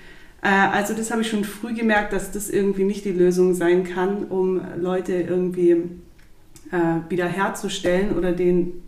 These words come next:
ähm, die, wie ich damals gedacht habe, die gesund zu machen. Und,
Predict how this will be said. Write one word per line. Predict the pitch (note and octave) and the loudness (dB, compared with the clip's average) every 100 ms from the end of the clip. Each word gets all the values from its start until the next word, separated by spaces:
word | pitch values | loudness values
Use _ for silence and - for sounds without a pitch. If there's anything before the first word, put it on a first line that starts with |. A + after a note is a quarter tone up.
| - | -6
ähm, | E3 E3 E3 - - - - - - - - - | -2 0 0 -2 -10 -16 -18 -20 -20 -18 -18 -8
die, | F#3+ F#3+ F3+ | -2 0 0
wie | |
ich | F#3 F3 | -2 -2
damals | F3 F#3+ F#3 F#3 | 0 2 2 0
gedacht | - F#3 F#3+ | -2 -2 -4
habe, | F#3 F3 | -8 -6
die | F3 | -2
gesund | F3+ F3+ A3+ A#3 | -2 -2 -4 0
zu | F3 | 4
machen. | E3 E3 - A3+ C4+ - - - - - - - - - - - - - | 4 2 -4 -6 -8 -12 -18 -20 -20 -20 -20 -20 -20 -20 -20 -20 -20 2
Und, | A3 G#3+ G#3+ A3 | 4 4 2 -2